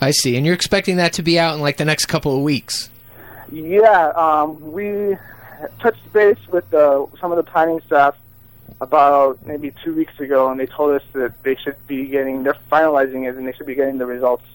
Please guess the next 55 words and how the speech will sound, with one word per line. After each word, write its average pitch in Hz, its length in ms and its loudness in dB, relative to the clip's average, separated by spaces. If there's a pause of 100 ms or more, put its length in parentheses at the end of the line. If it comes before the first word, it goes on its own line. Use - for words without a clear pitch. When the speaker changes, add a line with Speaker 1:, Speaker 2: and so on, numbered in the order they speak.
Speaker 2:
soon. 139 380 -2
So 131 180 0 (480)
as 143 200 -6
soon 185 100 -4
as 175 140 0
we 165 80 -6
find 160 260 -2
out 147 140 4
about 139 240 -2
that, 135 120 0
you 131 60 -10
know, 127 140 -8
we're 127 140 -8
gonna 127 260 -8 (580)
let 139 140 2
everyone 131 300 0
know 131 380 -2
and, 120 300 -12 (340)
you 139 60 -10
know, 131 100 -4
get 135 220 -4
to 151 80 -4
work 131 300 2
and 120 200 -12 (1120)
get 131 200 -4
some 135 160 -6
lanes 139 260 -2
in 127 120 -6
there 123 200 -2
or 117 40 -6
something. 143 400 -8 (260)
<laughs> 165 240 -4
Speaker 1:
Sounds 147 360 -4
great. 160 360 -2 (520)
So - 140 -4
they're 214 80 0
just 240 160 -2
going 190 200 0
straight 196 440 0
to, 170 200 0
"Let's 165 220 -2
figure 185 300 -2
out 170 120 2
where 180 140 0
we 170 100 0
can 165 160 -6
put 185 200 -2
it 170 100 0
and 156 100 -2
then 151 120 0
put 175 200 -4
some 156 220 -2
stuff 151 320 -4
in, 180 180 -2
possibly." 110 600 -4